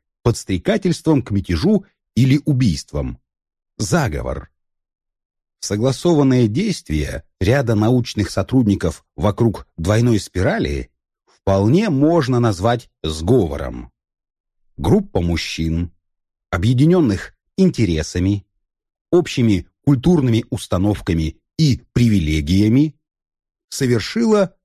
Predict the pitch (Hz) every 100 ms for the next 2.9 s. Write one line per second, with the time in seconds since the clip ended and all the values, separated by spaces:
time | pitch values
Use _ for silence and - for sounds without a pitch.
0 | _ 139 139 156 170 160 156 151 147 143
1 | 143 139 - 135 127 123 _ _ _ _
2 | - 90 - 254 240 - 76 62